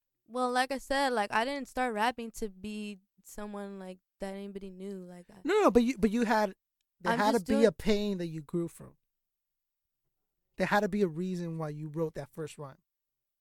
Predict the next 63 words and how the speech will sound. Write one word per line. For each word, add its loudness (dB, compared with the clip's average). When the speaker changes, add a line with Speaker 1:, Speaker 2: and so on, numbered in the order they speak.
Speaker 2:
Whether 8
you 4
know 4
it 4
or -2
not, 0
maybe -2
you -6
don't, -8
you -10
know -6
what -10
I'm -12
saying? -6
But, -4
like, -8
as -6
someone 0
that, -2
who's -4
outside -8
of -6
you, -6
who's -8
not -6
you, 2
it's -4
easy -2
for -6
me -2
to -2
see, -8
okay, -2
she -4
had 0
something -10
to -16
say. -12
In -2
at 0
least 0
the -6
first -8
two, -4
three -6
years, -6
it -16
was -18
just, -16
like, -20
raw. -12
It -20
was -20
just, -20
like, -20
man, -10
like, -18
it -12
was -12
coming -8
out. -6
And 4
even 2